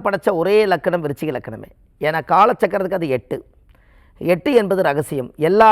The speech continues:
ரகசியம் அவங்ககிட்ட தான் இருக்கு. ரகசியத்தை காப்பாத்தக்கூடியது ஒரே லக்கணம் விருச்சிக லக்கணமே. உங்களுக்கு ஒண்ணு தெரியுமா? இந்த வெறு-, இந்த ராகு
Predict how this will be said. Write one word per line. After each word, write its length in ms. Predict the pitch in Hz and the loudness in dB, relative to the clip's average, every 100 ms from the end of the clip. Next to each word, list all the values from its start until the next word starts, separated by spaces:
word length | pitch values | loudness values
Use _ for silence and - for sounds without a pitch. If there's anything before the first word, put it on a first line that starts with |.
| 202 | 4
ரகசியம் 340 | 196 208 247 156 | 2 0 2 2
அவங்ககிட்ட 320 | 170 156 - | 2 0 -4
தான் 120 | 147 | -8
இருக்கு. 180 | - _ _ _ _ _ _ _ _ - | -10 _ _ _ _ _ _ _ _ -2
ரகசியத்தை 500 | 156 233 233 254 196 - | 2 4 4 2 2 2
காப்பாத்தக்கூடியது 760 | 175 185 226 214 190 202 214 226 175 | 4 4 4 2 0 2 4 4 4
ஒரே 140 | 185 214 190 | 4 4 2
லக்கணம் 300 | 202 190 180 160 | 0 -4 -2 -2
விருச்சிக 260 | 139 160 139 | 0 -2 -2
லக்கணமே. 300 | 127 123 120 _ _ _ _ _ _ _ _ _ | -4 -8 -12 _ _ _ _ _ _ _ _ _
உங்களுக்கு 240 | 165 156 | -4 0
ஒண்ணு 120 | 160 143 | -2 0
தெரியுமா? 320 | 160 180 135 90 - _ _ _ _ _ _ _ - | 0 0 -4 -10 -16 _ _ _ _ _ _ _ -4
இந்த 140 | 180 175 | 0 2
வெறு-, 180 | 180 226 190 185 | 4 2 2 -2
இந்த 220 | 190 180 170 170 | 0 0 2 6
ராகு 320 | 220 247 | 6 6